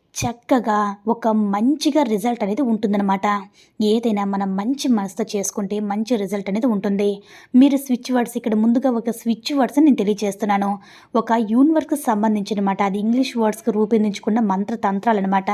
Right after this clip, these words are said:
ఈ స్విచ్ వర్డ్స్ అనేవి మంత్రంతో సమానం అనమాట.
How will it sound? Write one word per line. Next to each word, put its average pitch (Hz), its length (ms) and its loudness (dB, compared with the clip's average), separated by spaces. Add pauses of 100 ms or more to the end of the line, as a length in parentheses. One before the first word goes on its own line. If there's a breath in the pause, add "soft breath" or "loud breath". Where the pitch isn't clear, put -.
(500 loud breath)
ఈ 311 100 8
స్విచ్ 262 340 -4
వర్డ్స్ 294 260 2
అనేవి 202 340 0 (460 loud breath)
మంత్రంతో 269 640 2
సమానం 202 440 -2
అనమాట. 196 320 0